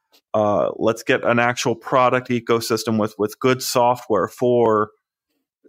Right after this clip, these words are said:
you know, accessories people wanna add on, as well as software people wanna play and download.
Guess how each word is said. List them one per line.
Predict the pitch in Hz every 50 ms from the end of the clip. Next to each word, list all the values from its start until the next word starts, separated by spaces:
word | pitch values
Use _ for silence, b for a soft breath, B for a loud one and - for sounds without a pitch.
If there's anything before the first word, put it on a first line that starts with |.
| - _ _
you | - 78 80
know, | 82 90 - -
accessories | 120 123 - - - 170 175 - - 156 139 127
people | - - 135 131 131 123
wanna | 120 117 117 113 101
add | 101 110 113 113 110
on, | 113 113 113 110
as | 80 101 117 117 117 120
well | 117 123 127 127 123 120
as | 113 110 110 -
software | - 131 127 131 127 127 127 - 113 107
people | - - 120 113 117 110 104
wanna | 107 107 107
play | 107 - - 117 117 117 113
and | 110 110 110
download. | 131 127 127 127 123 110 92 82 71